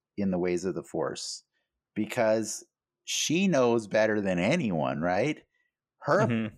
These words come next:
Speaker 1: her master is freaking Darth Vader, um, which, you know, he had way too many attachments.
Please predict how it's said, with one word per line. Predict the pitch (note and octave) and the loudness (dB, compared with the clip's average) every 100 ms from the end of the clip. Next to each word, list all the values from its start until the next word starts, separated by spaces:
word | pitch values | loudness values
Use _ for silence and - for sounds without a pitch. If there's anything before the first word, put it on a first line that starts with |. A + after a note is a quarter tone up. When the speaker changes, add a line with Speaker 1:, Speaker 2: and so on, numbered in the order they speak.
| - | -6
Speaker 1:
her | - F#3+ | -4 0
master | C#3 D3+ A#3 - B2+ A2+ | 2 2 0 -2 0 2
is | F#2 A2 G#2+ | 2 0 -2
freaking | - D3 C#3+ C#3 C3 A#2 | -4 -2 0 0 0 2
Darth | A#2+ A#2 A2+ G2+ | 4 4 2 -2
Vader, | G2+ C#3 - A#1 - - _ _ _ _ _ - | -2 0 0 -4 -8 -20 _ _ _ _ _ -2
um, | G2+ F#2 F2+ F2 - _ _ _ | 0 0 0 -2 -8 _ _ _
which, | F#2+ G2+ - - _ _ - | -4 -2 -4 -10 _ _ -8
you | - | -2
know, | G2 F#2 F2+ - - | 0 0 -2 -8 -18
he | - A2+ | -6 -2
had | B2+ G2+ F2 | 2 0 0
way | E2+ G#2 A2+ | 0 2 0
too | - F#2 | -2 -4
many | D#2+ D#2 | -4 -4
attachments. | C#2 D#2 D2 - C#2 C#2+ | -2 -2 -4 -8 -10 -6